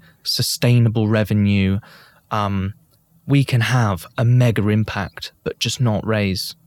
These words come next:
five hundred million at a s-, crazy valuation. There's a couple of companies recently, I read in the Times, yes, I'm a Times reader, sadly, um, uh, about Gorillas, the,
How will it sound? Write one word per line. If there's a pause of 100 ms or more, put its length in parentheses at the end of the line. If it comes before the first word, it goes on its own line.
(600)
five
hundred
million
at
a
s-,
crazy
valuation. (1040)
There's
a
couple
of
companies
recently, (220)
I
read
in
the (220)
Times,
yes,
I'm
a
Times
reader,
sadly, (400)
um, (400)
uh, (580)
about
Gorillas, (800)
the,